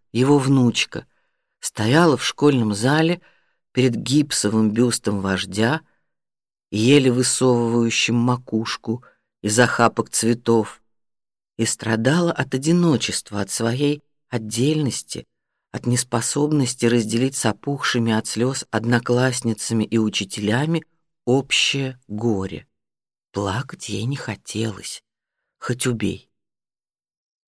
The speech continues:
Между тем на лагерной трибуне наблюдалось замешательство. Капитан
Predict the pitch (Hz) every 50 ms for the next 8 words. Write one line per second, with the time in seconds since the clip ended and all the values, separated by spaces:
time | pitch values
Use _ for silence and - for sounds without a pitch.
0 | _ - 131 143 131 147 156 151 - 185 175 170 165 165 160 160 180 190 190 170
1 | 175 165 139 123 120 117 - 113 120 113 113 113 110 113 107 98 98 95 95 -
2 | _ _ _ - 113 117 110 107 113 127 117 110 151 170 170 165 165 - - -
3 | - - _ _ _ _ _ _ _ _ _ _ _ - 104 117 143 160 180 175
4 | - - 131 101 - - - - - - - - - - - - _ _ _ _
5 | _ _ _ _ _ _ _ _ _ _ _ _ _ _ _ _ - - 127 123
6 | - 151 147 - 165 160 160 156 147 -